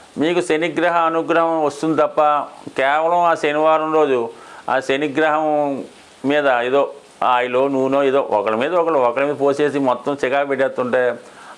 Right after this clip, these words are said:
అసలు ఫలితం కాదు కదా. దానివల్ల ఎక్కువ ఇబ్బంది మీకు వచ్చే అవకాశం, శనిని డిస్టర్బ్ చేసిన వాళ్ళు అవుతారు. అలా కాకుండా విధి విధానంగా చేస్తే చేసుకోండి,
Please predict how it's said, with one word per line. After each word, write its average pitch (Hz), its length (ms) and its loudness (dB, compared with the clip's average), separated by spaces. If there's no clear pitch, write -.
అసలు 147 280 0
ఫలితం 156 300 0
కాదు 139 260 0
కదా. 135 180 2
దానివల్ల 123 400 0
ఎక్కువ 143 340 0
ఇబ్బంది 135 340 -2
మీకు 123 180 0
వచ్చే 120 240 -2
అవకాశం, 120 480 0
శనిని 139 400 0
డిస్టర్బ్ 165 420 -2
చేసిన 160 300 -2
వాళ్ళు 151 200 2
అవుతారు. 113 300 -2
అలా 117 160 0
కాకుండా 123 380 -2
విధి 104 240 -2
విధానంగా 131 460 0
చేస్తే 113 300 0
చేసుకోండి, 139 460 0